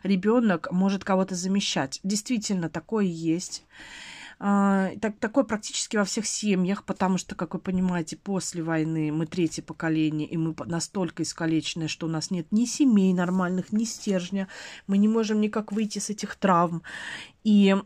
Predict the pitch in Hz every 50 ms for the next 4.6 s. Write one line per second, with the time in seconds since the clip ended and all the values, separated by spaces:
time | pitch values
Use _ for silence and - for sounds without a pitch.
0 | _ _ - 185 175 196 233 262 285 - - 190 165 165 170 160 - - 190 185
1 | 202 208 202 185 - - - 190 196 214 226 226 220 - - - 196 175 170 -
2 | - 175 180 170 190 202 214 208 - 208 180 170 - - 170 165 165 160 156 165
3 | 170 180 180 - - - 202 202 - - - 170 165 165 180 185 180 165 - -
4 | 147 135 131 - 185 160 151 - - - -